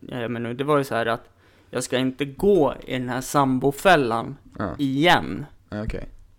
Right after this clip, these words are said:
Speaker 2: Så att jag försöker ändå tänka på vad jag äter och så, för jag känner ju det, jag mår ju mycket bättre nu när jag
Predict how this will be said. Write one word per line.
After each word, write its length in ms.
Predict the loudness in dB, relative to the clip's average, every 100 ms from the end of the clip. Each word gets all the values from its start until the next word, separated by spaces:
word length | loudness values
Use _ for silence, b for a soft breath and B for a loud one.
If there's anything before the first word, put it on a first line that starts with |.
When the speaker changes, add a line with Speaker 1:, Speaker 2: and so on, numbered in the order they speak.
| _ _ _
Speaker 2:
Så 120 | -6
att 120 | -4 -2
jag 100 | -4
försöker 600 | -4 2 2 2 0 -6
ändå 200 | -4 -6
tänka 520 | -4 -2 -2 -2 -4
på 140 | -2 -2
vad 100 | 0
jag 240 | 2 2
äter 240 | 2 -6
och 80 | -10
så, 120 | -10
för 140 | -2 0
jag 120 | 0
känner 320 | 2 2 2
ju 80 | 0
det, 100 | -2
jag 100 | -4
mår 360 | -2 2 4 4
ju 100 | 2
mycket 320 | -2 -4 0
bättre 400 | 0 0 -8 -4
nu 180 | -2 -4
när 220 | -4
jag 80 | -4